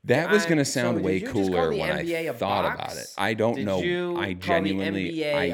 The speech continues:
Speaker 2: a box with any, with any sort of conviction there? Because that
Speaker 1: I,
Speaker 2: wasn't quite
Speaker 1: I had the first bit of this all planned out, which was, uh, the idea.
Speaker 2: Yeah.
Speaker 1: And now I'm freestyling, and I'm sort of in a fight or flight type of situation.
Speaker 2: Now, what was that?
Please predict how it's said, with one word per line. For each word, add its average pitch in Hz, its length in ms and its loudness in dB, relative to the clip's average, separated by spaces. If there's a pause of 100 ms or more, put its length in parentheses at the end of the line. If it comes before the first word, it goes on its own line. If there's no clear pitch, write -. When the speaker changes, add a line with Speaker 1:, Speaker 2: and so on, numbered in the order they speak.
Speaker 2:
a 117 40 -8
box 123 680 -6
with 123 320 -8
any, 143 420 -6
with 127 320 -12
any 147 140 -8
sort 127 160 -8
of - 60 -16
conviction 113 440 -12
there? 85 160 -12
Because 104 300 -14
that 104 160 -2
Speaker 1:
I, 127 100 -2
Speaker 2:
wasn't 143 260 -4
quite 113 480 -10
Speaker 1:
I 110 120 2
had 135 280 -2
the 110 80 -2
first 104 440 -4
bit 95 140 0
of 101 60 -2
this 101 200 -4
all 85 180 -4
planned 80 320 -6
out, 76 320 -6
which 82 180 -10
was, 73 540 -6 (220)
uh, 73 240 -8
the - 200 -4
idea. 78 540 -6 (140)
Speaker 2:
Yeah. 98 260 -12 (380)
Speaker 1:
And 90 180 -2
now 87 240 0
I'm 87 120 -4
freestyling, 95 800 -6 (440)
and 85 100 -4
I'm 80 300 -8
sort - 480 -6
of 104 140 -2
in 95 80 -2
a 85 40 -2
fight 82 240 -6
or 73 80 -10
flight - 300 -12
type 80 220 -12
of 78 60 -12
situation. - 580 -14 (120)
Speaker 2:
Now, 120 240 -8
what 127 260 -6
was 127 100 -12
that? 151 260 -6